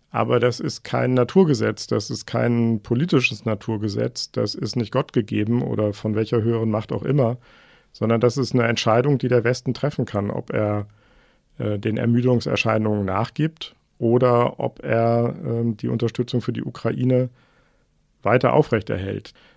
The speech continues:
Der eine Moment, wo es wirklich kritisch werden könnte, glaube ich, ist die Wahl in Amerika,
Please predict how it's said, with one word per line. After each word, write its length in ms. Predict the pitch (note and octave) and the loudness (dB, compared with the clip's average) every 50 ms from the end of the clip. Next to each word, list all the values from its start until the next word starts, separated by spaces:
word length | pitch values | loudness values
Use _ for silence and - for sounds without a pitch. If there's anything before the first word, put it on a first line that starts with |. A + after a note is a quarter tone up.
| - - | -10 -4
Der 160 | A2 G#2+ G#2+ | -2 0 2
eine 240 | A2 B2 C#3+ D#3 D#3+ | 4 4 6 6 6
Moment, 500 | D3+ D3 C3+ B2+ B2 C#3 D#3 E3 C#3 B2+ | 6 6 6 4 4 4 4 2 0 0
wo 140 | A#2+ C3 C3 | 2 2 2
es 200 | - - A2+ A2 | 2 0 0 4
wirklich 380 | B2+ C#3+ D#3+ D#3+ - D3 - | 6 6 6 4 2 -4 -4
kritisch 420 | - - - D3+ - D#3 C3+ - - | -4 -6 -6 -2 0 0 -2 -2 -4
werden 360 | C#3 C#3 C#3 C3+ C3 C3+ B2 | -4 -2 0 0 0 0 0
könnte, 540 | - - C#3 D3 D#3 - F3 F3 F3+ F#3 G#3+ - _ _ | 2 2 2 2 2 0 0 0 -2 -2 -4 -10 _ _
glaube 360 | - - A2+ A#2+ C3+ C3+ D3+ | -2 0 2 2 2 2 0
ich, 280 | D#3 D3 D3+ - - _ _ _ _ _ _ _ _ _ _ _ | -2 -4 -4 -6 -10 _ _ _ _ _ _ _ _ _ _ _
ist 220 | - B2+ A#2+ - - | -4 -4 -2 -2 -2
die 100 | B2 A2 | -2 2
Wahl 220 | A2+ A2 A#2 B2+ | 4 4 4 6
in 140 | B2+ B2+ B2 | 4 4 4
Amerika, 680 | A#2 A#2+ C#3 D3+ C#3+ A2 - - - - - - - | 4 4 4 2 2 0 -2 -4 -10 -12 -12 -12 -12